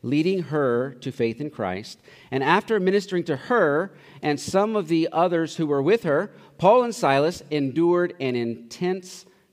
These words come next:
trial together. They were accused of stirring up trouble in Philippi, and I think we're gonna be talking about Philippi here, um, in a subsequent night. A little later, they were beaten,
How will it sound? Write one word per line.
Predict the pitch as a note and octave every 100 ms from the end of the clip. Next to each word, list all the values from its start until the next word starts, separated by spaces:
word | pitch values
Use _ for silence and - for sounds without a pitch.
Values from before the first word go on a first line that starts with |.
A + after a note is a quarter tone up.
| -
trial | - E3+ D3 G#2 G2 G2 A2 _ _ _ _ _ _
together. | A#2 A#2 G2+ D#2+ - _ _ _ _ _ _ _
They | B2+
were | C#3 C3+
accused | C3 F3 F3 F3
of | D3
stirring | - E3+ D#3+ D#3
up | D#3
trouble | - E3 D#3+ D#3+
in | C3
Philippi, | A#2+ E3+ E3+ D#3 D3+ F3+
and | D#3+
I | A#2+
think | A#2 C#3+ D3
we're | B2+
gonna | A#2+ A#2
be | A2+
talking | A2+ A#2+ A#2+ A#2
about | G2+ G2+
Philippi | - A#2 A2 A2 G#2+
here, | A2 A2 A2+ - - -
um, | - A2 G#2+ G#2
in | G#2+
a | G2+
subsequent | - A#2+ A2+ - A2+
night. | G#2 G#2+ B2+ - - - - _ _ _ _ _ _
A | -
little | G#2 B2 B2
later, | B2+ C#3+ E3+
they | B2+
were | A#2
beaten, | G#2 C#3+ F3+ G3+ A#3 -